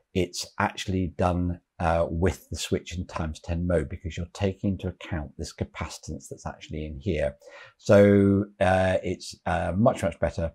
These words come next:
So it's really important to remember that always keep your probe in times ten mode when you're doing frequency compensation, which is what we're about to, uh, to do. So, uh, let's have a look and see what the, uh, calibration process is.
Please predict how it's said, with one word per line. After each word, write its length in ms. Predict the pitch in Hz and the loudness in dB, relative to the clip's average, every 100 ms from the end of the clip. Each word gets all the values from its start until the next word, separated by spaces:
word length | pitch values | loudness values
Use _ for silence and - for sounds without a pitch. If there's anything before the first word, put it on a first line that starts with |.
| - - | -10 -4
So 140 | 101 | -2
it's 160 | 87 98 | 0 4
really 220 | 113 113 | 6 6
important 400 | 104 95 78 - | 2 -2 -4 -4
to 80 | 85 | -6
remember 220 | 80 80 | -4 -6
that 80 | 80 | -2
always 380 | 98 104 107 | 2 4 2
keep 280 | - - - | 0 -6 -6
your 180 | 85 87 - | -4 -6 -6
probe 340 | - 82 78 | -4 -4 -4
in 140 | 85 82 | -6 -10
times 380 | - 110 110 101 | -6 -2 -2 -4
ten 300 | - 90 87 | -4 -4 -2
mode 240 | 82 78 76 | -4 -6 -6
when 120 | 87 80 | -6 -6
you're 140 | 80 - | -8 -8
doing 280 | 80 85 85 | -6 -8 -10
frequency 340 | - - - | -14 -14 -16
compensation, 640 | 87 80 87 82 95 80 80 | -12 -10 -10 -6 -4 -4 -8
which 160 | 80 | -8
is 80 | 87 - | -8 -4
what 180 | - | -4
we're 100 | 87 | -4
about 360 | 80 78 78 - | -6 -6 -8 -10
to, 360 | - 76 76 80 - 80 | -10 -8 -8 -10 -14 -12
uh, 280 | 76 82 80 | -8 -8 -10
to 80 | - | -8
do. 240 | 80 71 - _ - | -4 -4 -6 _ -2
So, 480 | - 117 117 117 - _ _ _ - | 6 10 10 6 0 _ _ _ -2
uh, 100 | 104 | 0
let's 220 | 123 156 | 2 2
have 100 | 143 | 4
a 40 | 117 | 6
look 220 | 92 - - | 4 4 -2
and 260 | 95 98 90 | 0 2 0
see 280 | - 104 95 | 2 2 4
what 220 | 92 - | 0 -2
the, 520 | 90 90 87 90 85 - | 0 0 0 -2 -6 -4
uh, 140 | 85 | -4
calibration 580 | 85 101 82 82 - 85 | -2 -2 -2 -4 -4 -6
process 480 | - 78 - 80 - | -6 -6 -4 -6 -6
is. 300 | 71 73 | -8 -10